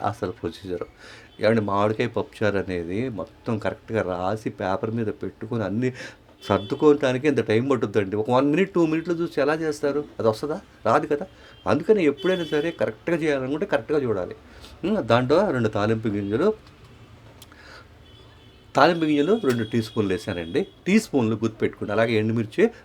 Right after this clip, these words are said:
ఒక రెండు ఎండుమిర్చి మజ్జిగ చీల్చి వేసాను. తర్వాత అది ఇంగువ అండి. ఆ, ఇంగువనే వేస్తేనే ఆ చారు అనేది ఫ్లేవర్ వస్తది. కొద్దిగా ఫ్రై చేసేద్దాం.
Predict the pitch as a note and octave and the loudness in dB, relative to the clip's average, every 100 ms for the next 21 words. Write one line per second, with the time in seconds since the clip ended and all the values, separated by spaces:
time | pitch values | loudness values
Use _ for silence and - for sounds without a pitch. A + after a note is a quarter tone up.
0 | - A2 G#2+ G#2+ G#2+ A#2+ A#2+ A#2 G#3+ A#2+ | -2 2 2 0 -2 -2 -4 -2 2 2
1 | A2+ A2+ A2 G#2 G2 F2 G2 F2+ F#3+ - | 2 -2 -2 -2 -4 -4 -4 -4 -4 -6
2 | - - - - - - - - - - | -20 -20 -20 -20 -20 -20 -20 -20 -20 -20
3 | - - - - - - - - - - | -20 -20 -20 -20 -20 -20 -20 -20 -20 -6
4 | G#2 A2 A#2+ - B2 C3+ C#3 G2+ D#2 F2+ | -4 -2 -2 -2 0 4 6 4 0 -8
5 | - - - - - C#3+ G#3 B2 A2+ B2 | -10 -20 -20 -20 -6 -4 -2 -2 0 2
6 | B2+ C3 B2+ - A#2 D3+ G3+ C3 - G#2 | 2 4 2 2 2 2 2 0 2 2
7 | A2 A2+ C#3+ - A2+ A2+ G2+ - F2+ - | 2 0 -2 4 6 6 6 0 -6 -8
8 | - - - - - - - - - - | -16 -20 -20 -20 -20 -20 -20 -20 -20 -20
9 | - - - - - - - - - - | -20 -20 -20 -20 -20 -20 -20 -20 -20 -20
10 | - B3+ - - - - - - - - | -20 -20 -20 -20 -20 -20 -20 -20 -20 -20
11 | - - - - - - - - - - | -20 -20 -20 -20 -20 -20 -20 -20 -20 -6
12 | A#2 G2+ A2+ A2+ A#2+ - A#2+ B2 D#3 | -4 0 2 4 2 0 -2 0 -4